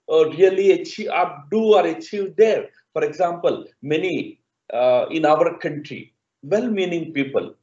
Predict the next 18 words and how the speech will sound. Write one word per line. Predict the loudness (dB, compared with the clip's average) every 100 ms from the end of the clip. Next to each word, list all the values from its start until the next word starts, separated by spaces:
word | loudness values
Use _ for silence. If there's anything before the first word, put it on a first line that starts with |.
| _ _ _ _ _ _ _ _ 2
also | 2 4 2
are | 2
criticizing | -2 2 4 4 0
Indian | -4 -4 -4 0
government | 0 0 -2 -6 -6 -10 -4
for | -2
not | -2 0 0 -2 -8 -2
doing | 2 2 -2 -6
enough | -2 -2 -2
in | -2 -4
Afghanistan, | -2 -2 -2 -2 -2 -2 -4 -14 _ _
not | -2 -2 0
realizing | -2 4 4 4 0 -8 -10 -16 _
that | 2 2 0 -16 _ _ _ _ _ _ _
the | -8
situation | -8 -10 -6 -2 -2 0
in | 0
Afghanistan | 0 2 2 0 0 0 0